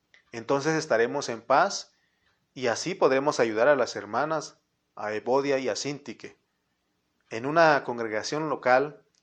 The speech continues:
hay muchas Evodias y hay muchas Síntiques. Son las que están en contra de que haya armonía y paz en la, en una iglesia local. Por to-, por lo tanto, Pablo nos, nos aconseja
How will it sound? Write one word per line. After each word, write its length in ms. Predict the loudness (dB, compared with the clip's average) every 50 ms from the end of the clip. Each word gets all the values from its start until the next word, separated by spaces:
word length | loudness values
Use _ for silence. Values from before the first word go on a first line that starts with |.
| _ _
hay 180 | -2 -2 0
muchas 380 | -2 -2 -4 -2 -2 -2 0 0
Evodias 560 | -2 -2 0 0 0 0 0 -4 -4 -4 -6
y 40 | -6
hay 160 | -4 -4 -6
muchas 380 | -8 -10 -10 -8 -8 -8 -8 -8
Síntiques. 760 | -8 -6 -6 -6 -6 -8 -12 -16 -16 -16 -14 -14 -16 -16 _ _ _ _ _ _ _ _ _ _ _ _ _ _
Son 280 | -10 -2 0 2 2
las 160 | 2 2 0 -2
que 260 | -2 0 2 2 0
están 300 | 0 -2 -2 -2 -2 -2
en 120 | -4 -6
contra 460 | -4 -2 -2 -2 -2 2 4 6 6
de 180 | 6 4 2 -2
que 300 | -6 -8 -6 -6 -4 -2
haya 280 | 0 0 4 4 4 4
armonía 480 | 4 2 -2 -4 -6 -6 -8 -8 -6 -6
y 80 | -8
paz 380 | -2 4 6 6 6 4 2 -4
en 100 | -6 -6
la, 100 | -6 -6
en 220 | -8 -8 -10 -10
una 140 | -8 -8 -8
iglesia 340 | -4 -4 -4 -4 -4 -4 -6
local. 500 | -8 -6 0 2 4 4 4 0 -6 -14 _ _ _ _ _ _ _ _ _ _ _ _ _ _ _ _ _ _ _
Por 160 | -6 -6 -6
to-, 340 | -6 -6 -6 -4 -4 -4 -4
por 100 | -2 -2
lo 100 | -2 0
tanto, 380 | 4 4 4 4 2 0 0 6
Pablo 420 | 8 8 8 8 6 4 2 2
nos, 380 | 2 -2 -6 -6 -8 -12 -14 -14
nos 240 | -14 -12 -10 -6 -6
aconseja 960 | -6 -6 -6 -8 -6 -2 0 0 0 2 4 4 6 6 4 2 -2 -6 _